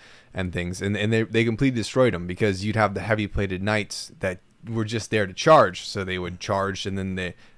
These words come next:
Mongols would fire and retreat, fire and retreat, and they would exhaust them entirely. And then once the exhaust, then they, you know, the soldiers were exhausted, then they did have heavy cavalry that would come in and engage in a charge in a melee, but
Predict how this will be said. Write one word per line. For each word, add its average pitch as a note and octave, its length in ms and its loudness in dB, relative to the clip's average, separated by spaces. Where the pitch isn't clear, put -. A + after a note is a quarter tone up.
Mongols G2 300 -2
would F#2+ 100 -6
fire G2 280 0
and G2 80 -2
retreat, G2 440 -6
fire F2+ 300 -2
and F2+ 80 -4
retreat, G2+ 160 -4
and G2+ 100 -2
they G2+ 80 2
would G2 100 -2
exhaust F#2+ 480 -2
them G2 140 -4
entirely. G2+ 680 0
And G2 140 -6
then G2 120 -4
once F#2+ 200 -6
the F2+ 140 -6
exhaust, F#2 480 -6
then G#2+ 200 -2
they, A2 120 2
you A2 180 -2
know, G2+ 120 2
the G2+ 100 -2
soldiers G#2 320 0
were G#2 60 -2
exhausted, G#2 460 2
then A2+ 160 2
they G#2 120 2
did A2+ 220 2
have G2+ 460 4
heavy G2 240 0
cavalry F2+ 480 -2
that F2 120 -4
would F2 140 -10
come F2 240 -6
in E2+ 100 -4
and F2 240 -10
engage F#2 640 -4
in F2+ 140 -6
a F2 40 -8
charge F#2 400 -2
in F#2 80 -8
a F2+ 40 -4
melee, F2 340 -4
but F2 260 -6